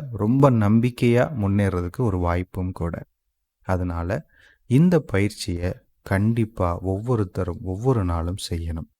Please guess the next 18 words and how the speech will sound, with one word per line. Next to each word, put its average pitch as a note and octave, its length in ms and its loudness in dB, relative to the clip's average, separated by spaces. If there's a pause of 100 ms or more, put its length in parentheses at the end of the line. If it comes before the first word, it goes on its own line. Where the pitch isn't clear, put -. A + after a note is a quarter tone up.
(520)
இல்லைன்னா A2+ 540 2 (540)
நம்ம A#2 260 6
கடந்த D#3 400 2
கால C#3+ 280 2
வாழ்க்கைக்குள்ளேயே G#2 760 0
சிக்கி G2+ 360 -4
போவோம். F2 380 -6 (720)
அதே A2 360 4
சிந்தனைகள், F2 640 -2 (200)
அதே A2+ 440 4
சுழல், G2 380 0 (580)
அந்த A#2+ 240 6
சுழல் C#3 340 4
மறுபடி A#2 440 4
மறுபடியும் G#2+ 520 2
அதே G2 360 4
சூழ்நிலையை F#2+ 520 0
உருவாக்கும். F2+ 680 -4